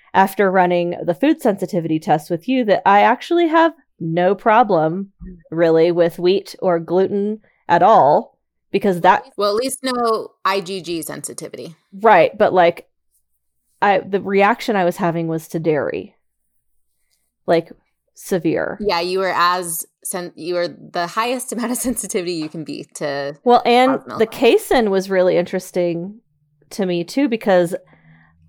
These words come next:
Speaker 1: my little Italian self loves me some salami.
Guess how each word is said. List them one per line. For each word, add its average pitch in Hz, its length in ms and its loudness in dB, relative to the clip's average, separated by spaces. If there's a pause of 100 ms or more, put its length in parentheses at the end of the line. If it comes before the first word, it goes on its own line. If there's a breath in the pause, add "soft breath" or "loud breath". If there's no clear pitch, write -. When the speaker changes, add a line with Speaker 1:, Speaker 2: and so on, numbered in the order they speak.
(120)
Speaker 1:
my 196 420 0 (140)
little 196 320 -2
Italian 190 520 0
self 233 460 2 (140)
loves 185 600 2
me 170 140 -2
some 156 260 -4
salami. 143 680 0